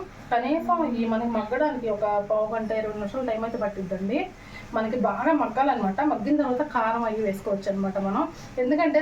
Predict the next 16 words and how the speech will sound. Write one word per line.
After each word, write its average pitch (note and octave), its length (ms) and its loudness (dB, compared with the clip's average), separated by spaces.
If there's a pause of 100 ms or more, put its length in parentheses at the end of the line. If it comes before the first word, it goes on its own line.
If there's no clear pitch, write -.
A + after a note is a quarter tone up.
తలకాయకి C#4 380 2
వచ్చేసరికి B3 520 -2
మనం A3+ 240 2
ముందు A#3 180 2 (120)
నీ A#3+ 80 -2 (220)
వాటర్ A#3+ 320 2
వేయకముందే A#3+ 460 2 (120)
బాగా B3+ 280 -2
మగ్గించుకోవాలి. G#3+ 640 0 (680)
అలా C#4 240 6
మగ్గించుకున్నామంటే D4+ 720 4
ముక్క - 220 -2
కూడా D#4 200 6
మనకు C4 240 0
తండ్రుంటే C#4 400 4 (120)
చక్కగా C#4+ 400 0